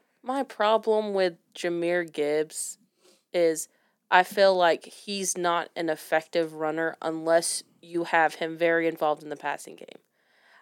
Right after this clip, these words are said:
I don't know if that's an attitude problem. I don't know what, but unless he is all, like, unless he's very involved in the passing game, it just doesn't seem like he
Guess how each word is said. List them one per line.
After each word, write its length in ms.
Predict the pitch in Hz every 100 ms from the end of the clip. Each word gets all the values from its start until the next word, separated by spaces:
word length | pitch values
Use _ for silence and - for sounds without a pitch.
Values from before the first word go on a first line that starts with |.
| -
I 100 | 185
don't 120 | 190
know 120 | 185 175
if 60 |
that's 200 | 170 156
an 80 | - - -
attitude 540 | 165 190 196 220 208
problem. 380 | 214 202 196 196
I 120 | 202
don't 120 | 202
know 120 | 190 165
what, 320 | 151 135 -
but 260 | 165 160 - _ _ _ _ _ -
unless 500 | 175 175 196 220 -
he 460 | - 208 202 185
is 460 | 143 165 156 - - _ _ _ _ _ _ _ _
all, 440 | 165 175 175 170 -
like, 220 | 170 156
unless 300 | - 185 190
he's 160 | - 180
very 200 | 185 180
involved 300 | 180 175 170
in 80 | 160
the 80 | 143
passing 440 | 160 165 - 151
game, 260 | 139 131 -
it 160 | 160 165
just 220 | 175 170
doesn't 280 | 170 180 170
seem 240 | 165 160
like 200 | 147 135
he 500 | - 151 147 127